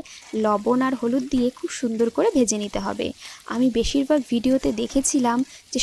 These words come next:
সবাই কিন্তু ঝিঙের খোসাটা সিদ্ধ করে তারপরে বেটে নিচ্ছিলেন, তো বাটার পর একটুখানি তেলের পরে দিয়েছিল,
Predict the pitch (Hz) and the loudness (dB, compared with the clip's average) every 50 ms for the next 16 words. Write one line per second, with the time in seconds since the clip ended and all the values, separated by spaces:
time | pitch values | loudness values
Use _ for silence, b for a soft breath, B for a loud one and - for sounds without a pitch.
0 | - 240 220 214 226 233 - - 247 240 - 262 220 - 220 226 240 262 254 - | -2 0 -2 -2 -2 -2 -2 -2 -4 -2 -2 -4 -4 -4 -2 -2 -2 -2 0 0
1 | 285 277 - 294 269 - 294 - - - 247 240 208 226 285 285 - 311 285 262 | 0 0 0 0 -2 0 -2 -2 -2 -2 -4 -4 -2 -2 -2 0 4 4 4 6
2 | 262 269 - 254 220 208 202 - - 302 427 466 311 254 240 - 226 226 240 - | 4 4 2 -2 -2 -2 -2 -2 0 2 4 4 4 4 2 0 -2 -4 -4 -4
3 | - - - 208 220 226 220 B B B B B _ - 320 254 254 233 233 269 | -4 -4 -4 -4 -6 -8 -8 B B B B B _ 0 4 4 6 4 4 2
4 | 269 262 - 285 285 - 269 247 - _ - 254 - 277 285 285 - 269 262 247 | 0 0 2 0 0 2 0 -4 -2 _ -4 0 2 2 2 2 2 2 2 2
5 | 254 240 - 294 294 294 294 240 269 285 - - - 269 | 2 2 2 2 4 4 4 4 2 0 0 0 0 2